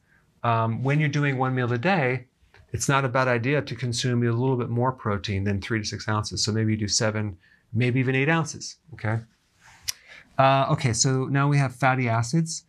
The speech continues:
Well, keto is higher in fat, so you should be okay on that, especially if you're doing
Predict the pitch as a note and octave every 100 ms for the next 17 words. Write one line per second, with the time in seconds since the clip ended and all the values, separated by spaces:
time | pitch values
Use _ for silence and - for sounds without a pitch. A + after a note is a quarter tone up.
0 | _ _ B2+ C3+ C3 - _ _ - -
1 | D#3 E3+ D3 C#3 - A#2+ B2 B2 A#2+ D#3
2 | A2 - B2 A#2 A#2 - D3 D3 C#3+ C#3+
3 | C3+ C3 C#3+ A#2+ A2 - C3+ B2 - A#2+
4 | A#2+ A#2 A#2 A2+